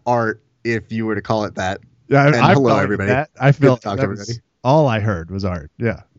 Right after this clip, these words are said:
Speaker 1: <laughs> Is I have to say this. Uh, it was reminiscent of the movie Casino.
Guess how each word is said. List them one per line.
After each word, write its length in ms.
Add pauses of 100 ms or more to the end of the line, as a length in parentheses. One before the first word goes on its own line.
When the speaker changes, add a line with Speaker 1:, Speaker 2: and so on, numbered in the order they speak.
(120)
Speaker 1:
<laughs> 1120
Is 120
I 100
have 180
to 80
say 220
this. 360 (580)
Uh, 280
it 60
was 140
reminiscent 540
of 140
the 60
movie 520
Casino. 520